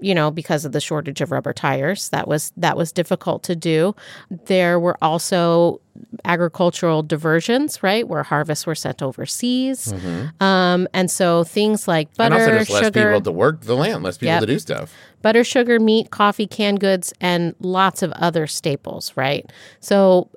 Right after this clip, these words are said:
Speaker 1: at this time, in the nineteen forties, we weren't really doing farmers market. You were going to a, a s-, a general store,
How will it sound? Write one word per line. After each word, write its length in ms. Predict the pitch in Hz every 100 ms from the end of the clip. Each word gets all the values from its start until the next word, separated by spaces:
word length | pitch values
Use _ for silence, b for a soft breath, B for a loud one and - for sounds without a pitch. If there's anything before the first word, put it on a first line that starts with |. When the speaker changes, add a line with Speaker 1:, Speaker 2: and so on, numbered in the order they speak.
| _
Speaker 1:
at 200 | 185 196
this 200 | 277 262
time, 580 | - 381 233 160 175 175
in 100 | 190
the 80 | 196
nineteen 400 | 202 220 - 233
forties, 500 | - 262 175 143 -
we 120 | 170
weren't 280 | 175 202 214
really 320 | 185 202 190
doing 720 | 165 185 196 180 165 160 156
farmers 580 | 151 - 190 185 143 -
market. 500 | 139 - - - - b b b
You 640 | - 175 170 165 170 170 170
were 220 | 170 175
going 420 | 160 175 170 165 165
to 400 | - 165 160 156
a, 480 | - 160 156 151 143 -
a 60 |
s-, 260 | - - - -
a 280 | 143 139 -
general 460 | 160 214 220 226
store, 720 | 214 - 226 220 214 214 202